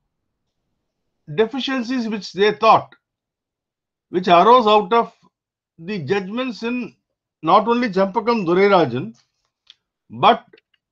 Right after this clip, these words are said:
in A K Gopalan's case as well. And this act was enacted on eighteenth of June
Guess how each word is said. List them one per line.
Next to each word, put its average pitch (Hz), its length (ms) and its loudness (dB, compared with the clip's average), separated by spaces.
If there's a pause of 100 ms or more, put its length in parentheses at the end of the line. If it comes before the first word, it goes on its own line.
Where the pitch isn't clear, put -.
in 202 180 -2
A 208 140 2
K 226 160 2
Gopalan's 202 640 0
case 175 280 -2
as 127 180 -8
well. 110 200 -6 (1800)
And 226 560 -2 (1200)
this 180 760 -6 (500)
act 262 280 0
was 240 220 0
enacted 220 640 2 (880)
on 190 240 4
eighteenth 226 640 -2
of 220 200 -2 (480)
June 165 500 -2